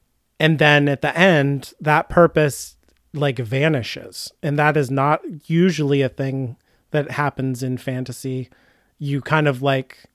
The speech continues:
super become the thing that you were always, like, it, there's a real triumphant moment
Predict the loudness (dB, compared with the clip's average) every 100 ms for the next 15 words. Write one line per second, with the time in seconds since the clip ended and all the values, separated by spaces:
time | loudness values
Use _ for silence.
0 | -18 -12 -10 -2 0 2 4 4 2 -4
1 | 0 2 4 2 0 -4 -4 -2 -4 -4
2 | -4 -2 -2 -2 -2 0 0 0 -2 -4
3 | -8 -6 -4 -4 0 0 0 -4 _ _
4 | -8 -6 -2 4 4 4 2 2 2 0
5 | -2 -4 0 2 2 0